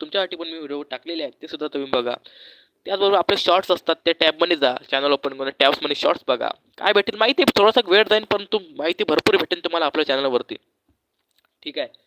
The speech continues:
तर बघा अशा प्रकारचे भांडे आहेत, हे बघू शकता तुम्ही, हे बघा अशा प्रकारचे भांडे आहेत, चम्मच आहे, ठीक आहे, तर हे तुम्हाला मिळू शकते. ठीक आहे, त्यासाठी आम्हाला जे सांगितलं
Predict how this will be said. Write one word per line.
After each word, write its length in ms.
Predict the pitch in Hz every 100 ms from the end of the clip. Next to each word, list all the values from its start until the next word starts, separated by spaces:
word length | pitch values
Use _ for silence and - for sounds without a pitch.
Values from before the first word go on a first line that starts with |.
| _ _ _
तर 100 | 151
बघा 240 | 143 147 170
अशा 160 | 147
प्रकारचे 260 | 151 151 143
भांडे 340 | 135 135 147
आहेत, 200 | 139 156 -
हे 100 | 135
बघू 200 | 135 139
शकता 260 | 147 - 151
तुम्ही, 300 | 139 147 165
हे 80 |
बघा 260 | 135 131 120 -
अशा 180 | 127 143
प्रकारचे 280 | 135 135 143
भांडे 340 | 127 123 123
आहेत, 160 | 123 127
चम्मच 460 | - 127 127 123
आहे, 240 | 127 127 131 _ _ -
ठीक 140 | 139
आहे, 120 | 147 120 _ _ _ -
तर 80 |
हे 60 | 147
तुम्हाला 300 | 160 165 190
मिळू 220 | 208 226
शकते. 400 | 202 151 _ 117
ठीक 200 | - 165
आहे, 100 | 208 226
त्यासाठी 420 | 165 156 151 -
आम्हाला 240 | 151 151 160
जे 180 | 156 160
सांगितलं 380 | 156 160 -